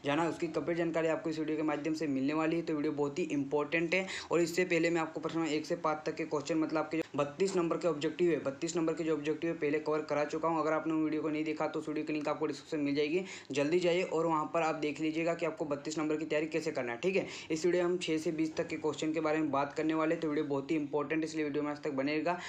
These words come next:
और वीडियो को अभी तक आपने अपने दोस्तों से शेयर नहीं किया तो शेयर कर दीजिए, वीडियो को लाइक कर दीजिए और चैनल पर पहली बार विजिट करो, चैनल को सब्सक्राइब करके बेल आइकन all पर प्रेस करिए, जिससे आप त्रैमासिक के बाद, अर्धवार्षिक, वार्षिक,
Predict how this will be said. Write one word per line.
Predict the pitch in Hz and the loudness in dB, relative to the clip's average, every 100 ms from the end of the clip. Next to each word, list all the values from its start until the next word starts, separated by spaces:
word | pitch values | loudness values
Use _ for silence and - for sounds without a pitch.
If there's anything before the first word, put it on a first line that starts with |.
| - | -2
और | 151 156 | 2 2
वीडियो | 160 170 | 4 2
को | 170 | 2
अभी | 165 | 2
तक | 160 | 2
आपने | 156 165 | 0 0
अपने | 160 | 0
दोस्तों | 156 151 160 | 0 -2 -2
से | 151 | -2
शेयर | 151 151 | 0 2
नहीं | 156 | 2
किया | |
तो | 160 | 0
शेयर | 156 147 | 0 -2
कर | 139 | 0
दीजिए, | 156 170 | 0 2
वीडियो | 151 156 | 2 0
को | 147 | 0
लाइक | 147 147 | 0 0
कर | |
दीजिए | 156 156 190 190 - | -2 0 0 -2 -4
और | 147 | -2
चैनल | 147 160 170 | 2 2 4
पर | 180 | 2
पहली | 170 165 | 2 2
बार | 165 160 | 2 2
विजिट | 156 160 156 | 0 -2 -2
करो, | 156 | -2
चैनल | 151 151 | 0 -2
को | |
सब्सक्राइब | 156 135 156 156 | -2 -4 -2 -2
करके | 147 | -2
बेल | 156 147 | -2 0
आइकन | 151 143 | 0 0
all | 147 | 0
पर | 147 | -2
प्रेस | 156 160 156 | 0 -2 0
करिए, | 151 165 | 0 0
जिससे | 160 143 160 | 0 0 0
आप | 156 | -2
त्रैमासिक | 151 147 147 143 156 | 0 0 0 -2 -4
के | 156 | 0
बाद, | 151 147 | 0 0
अर्धवार्षिक, | 135 147 143 156 143 | 0 0 0 -2 0
वार्षिक, | 139 135 170 | 0 0 -4